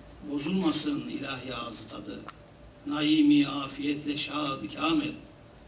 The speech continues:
Selatin serveri Sultan Reşad." Bu beytte trenin Konya'ya ilk gelişinde "Göründü çeşmime kuyi nigarımın neseri,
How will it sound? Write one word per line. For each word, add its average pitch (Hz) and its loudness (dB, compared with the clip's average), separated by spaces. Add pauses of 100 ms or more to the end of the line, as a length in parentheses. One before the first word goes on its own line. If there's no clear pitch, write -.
Selatin 139 -4
serveri - -4
Sultan 302 -4
Reşad." - -6 (1400)
Bu 202 -4
beytte 180 0
trenin 170 2
Konya'ya 156 4
ilk 180 -4
gelişinde 139 -6 (1200)
"Göründü 185 4
çeşmime 170 2
kuyi 165 4
nigarımın 160 4
neseri, 151 2